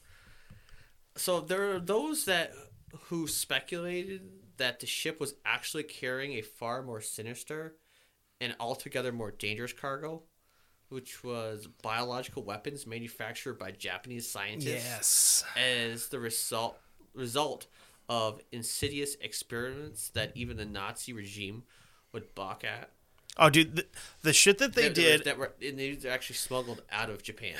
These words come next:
Speaker 2: <sighs> The shit that they did at Unit seven thirty-one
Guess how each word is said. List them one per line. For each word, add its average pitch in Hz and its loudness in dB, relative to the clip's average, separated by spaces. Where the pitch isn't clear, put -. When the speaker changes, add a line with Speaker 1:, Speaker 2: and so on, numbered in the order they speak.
Speaker 2:
<sighs> - -6
The 139 4
shit 214 8
that 233 0
they 190 6
did 156 8
at 151 2
Unit 147 4
seven 143 6
thirty-one 135 6